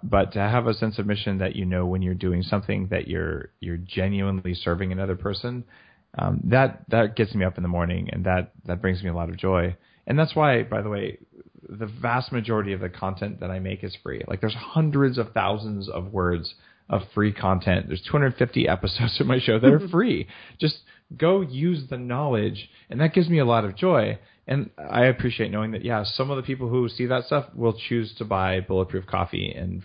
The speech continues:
Speaker 1: feel how they feel. And, like, that's really cool. But I, I get joy just from knowing that someone read the content and they might have gone out and tried it, and they might be a little bit nicer to the people around them as a result.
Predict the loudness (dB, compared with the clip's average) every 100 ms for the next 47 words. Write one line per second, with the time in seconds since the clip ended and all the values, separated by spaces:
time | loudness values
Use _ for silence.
0 | -4 0 0 0 -6 -6 -4 -2 -4 -8
1 | _ _ _ _ _ _ -20 -8 -2 -2
2 | -4 -12 _ _ _ 0 2 2 -2 -4
3 | -6 -6 -2 0 0 0 2 4 2 4
4 | 2 2 2 2 2 2 4 0 -2 -4
5 | 0 0 0 -4 -2 -2 0 2 0 0
6 | -2 -2 0 -2 -4 -6 -4 -4 -4 -6
7 | -6 -6 0 2 2 2 0 2 2 2
8 | 0 0 0 -2 -2 -4 -4 -6 -6 -8
9 | -8 -8 -6 -6 -6 -8 -8 -6 -6 -4
10 | -2 -4 -8